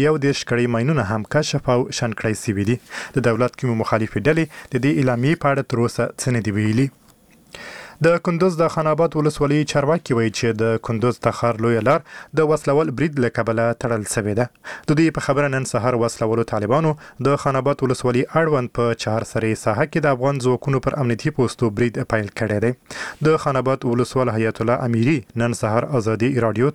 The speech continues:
ته وویل، «دا مهال په سیمه کې درنه جګړه روانه ده او سیمې ته مرستندوی ځواکونه رسېدلي دي.» ولسوال زیاته کړه چې وسلوال طالبان د شاتګ په حال کې دي، ښایي چې د ده په خبره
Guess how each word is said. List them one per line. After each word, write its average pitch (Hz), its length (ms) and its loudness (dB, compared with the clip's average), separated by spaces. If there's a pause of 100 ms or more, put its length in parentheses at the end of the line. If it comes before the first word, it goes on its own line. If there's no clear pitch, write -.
ته 139 80 2
وویل، 135 260 0 (380)
«دا 165 160 4
مهال 147 260 0
په - 120 -4
سیمه 143 180 -2
کې - 120 -4 (120)
درنه 117 320 0
جګړه 117 200 0 (100)
روانه 104 320 -2
ده 113 60 0 (220)
او 131 80 2
سیمې 143 380 -2
ته 123 100 0
مرستندوی 110 480 0 (160)
ځواکونه 123 420 0 (140)
رسېدلي 107 580 0
دي.» 123 80 2 (460)
ولسوال 143 440 2 (100)
زیاته 135 260 -2
کړه 120 160 2
چې 127 240 2
وسلوال 113 460 0
طالبان 135 360 0
د - 120 -2
شاتګ 135 440 -2
په 135 240 2
حال 160 220 0
کې 107 160 -2
دي، 101 240 -4
ښایي 123 260 2
چې 131 120 0 (420)
د 123 100 4
ده 151 120 0
په - 100 -6
خبره 110 280 0